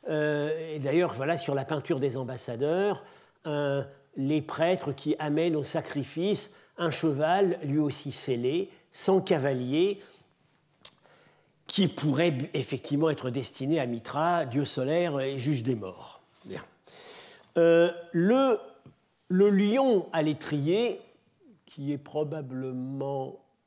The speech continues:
euh, celui-là,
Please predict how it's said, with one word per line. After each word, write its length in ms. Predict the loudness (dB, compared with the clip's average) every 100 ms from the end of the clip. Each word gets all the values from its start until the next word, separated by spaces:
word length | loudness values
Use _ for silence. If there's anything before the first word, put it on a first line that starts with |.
| _ -10
euh, 720 | -8 -8 -8 -10 -10 -12 -14 -18 -14 -10
celui-là, 1700 | -8 -8 -8 -10 -8 -6 -4 -2 -2 -4 -4 -6 -6 -6 -8 -10